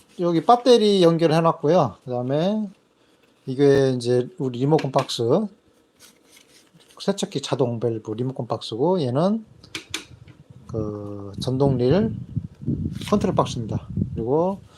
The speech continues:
수동, 수동 릴 스위치 박스고,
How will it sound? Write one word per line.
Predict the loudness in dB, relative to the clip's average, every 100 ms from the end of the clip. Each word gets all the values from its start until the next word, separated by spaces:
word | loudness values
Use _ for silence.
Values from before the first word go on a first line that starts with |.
| -18 -10
수동, | -2 4 4 2 -6 _ -18 -16 -14 -14 -14 -10
수동 | -4 0 2
릴 | 0
스위치 | 0 -2 -2 -2
박스고, | -4 -4 -8 -4 -4